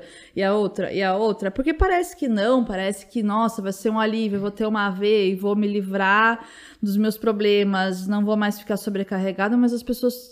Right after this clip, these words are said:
têm dificuldade em delegar.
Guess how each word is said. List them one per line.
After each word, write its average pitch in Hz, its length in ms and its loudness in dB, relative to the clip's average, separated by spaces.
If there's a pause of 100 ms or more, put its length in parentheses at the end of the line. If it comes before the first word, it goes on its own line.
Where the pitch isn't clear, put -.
(200)
têm 277 300 2
dificuldade 170 1000 -2 (800)
em 190 120 2
delegar. 170 640 0